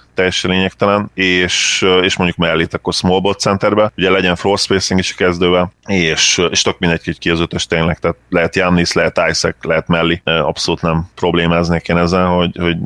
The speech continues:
névileg ki a, ki az ötös, és hát akkor ugye jönnének a cserék, Terence Davis lenne valószínűleg a legelső cserém, akit, akit próbálnék, mm, mondjuk, ő, tud-,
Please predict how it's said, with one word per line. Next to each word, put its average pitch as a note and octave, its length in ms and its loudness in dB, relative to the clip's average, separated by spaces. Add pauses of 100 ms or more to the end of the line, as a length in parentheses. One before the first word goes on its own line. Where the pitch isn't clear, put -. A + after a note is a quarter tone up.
névileg F2+ 600 2
ki F#2 180 -2
a, F2 200 4
ki G2 140 -2
az F2+ 140 2
ötös, A2+ 420 0
és - 160 -4
hát - 140 -8
akkor B2 160 -2
ugye A#2 140 2
jönnének E2+ 440 0
a - 40 -6
cserék, - 720 -2
Terence G2 440 0
Davis F#2 220 0
lenne F#2 460 0 (120)
valószínűleg F2 500 0
a E2+ 40 4
legelső F2+ 600 0 (180)
cserém, F2+ 420 0
akit, F2+ 340 -4
akit - 180 -10
próbálnék, F2+ 680 -2 (140)
mm, F2+ 180 4
mondjuk, F2+ 320 2
ő, E2+ 380 -2
tud-, F2+ 180 -2